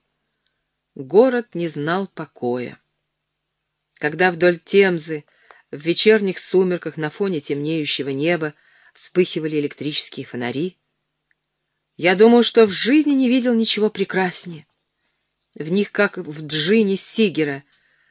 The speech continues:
заключался дух сегодняшнего и завтрашнего дня. Но я быстро уставал от всего яркого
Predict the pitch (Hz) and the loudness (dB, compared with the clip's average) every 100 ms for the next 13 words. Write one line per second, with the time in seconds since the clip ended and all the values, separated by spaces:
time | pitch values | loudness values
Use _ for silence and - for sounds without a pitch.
0 | _ 151 160 165 165 185 185 - 170 151 | _ -10 -6 -4 -2 0 -2 -2 -6 -4
1 | 143 208 - - 160 147 196 269 262 - | 0 0 -2 -10 -6 0 2 2 -2 -4
2 | 247 240 233 - - 247 160 202 - 196 | -4 -2 -4 -6 -6 -4 -2 -2 -4 -10
3 | - 190 156 131 120 - _ _ _ _ | -8 -6 -6 -6 -8 -12 _ _ _ _
4 | _ _ _ - _ _ _ _ - - | _ _ _ -20 _ _ _ _ -20 -20
5 | - - - - - _ _ _ _ _ | -20 -20 -20 -20 -20 _ _ _ _ _
6 | _ 190 240 277 320 247 277 285 - 247 | _ 4 6 8 8 8 4 4 2 0
7 | - 220 - - 208 196 190 180 165 - | 2 0 0 0 2 4 4 4 0 -8
8 | - - - _ - 170 - 185 196 190 | -20 -20 -20 _ -8 -8 -4 2 4 6
9 | 196 196 - 175 170 156 | 6 2 -2 -10 -10 -12